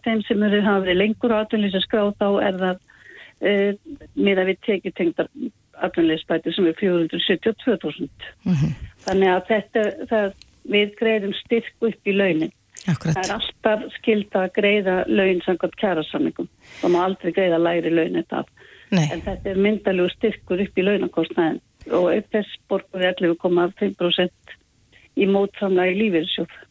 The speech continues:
Speaker 2: En Unnur, hvers slags störf eru það sem að, þú talar um að þetta séu sex þúsund og sjö hundruð störf sem að, að hafa verið skráð. Er þetta í öllum geirum eða er þetta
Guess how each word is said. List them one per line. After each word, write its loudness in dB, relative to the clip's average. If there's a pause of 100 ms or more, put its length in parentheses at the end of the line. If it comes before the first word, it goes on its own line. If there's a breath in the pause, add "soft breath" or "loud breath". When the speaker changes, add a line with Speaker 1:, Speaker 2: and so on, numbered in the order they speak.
(560 loud breath)
Speaker 2:
En 4
Unnur, 2
hvers -2
slags -2
störf 0
eru 2
það 2
sem 2
að, 2
þú 0
talar 0
um 2
að 2
þetta -2
séu -2
sex -2
þúsund 0
og 2
sjö 2
hundruð 0 (300)
störf 0
sem 2
að, 2
að 0 (300)
hafa 0
verið 0
skráð. 0 (140)
Er 2
þetta 0
í 2
öllum 0
geirum 2
eða 2
er 0
þetta 0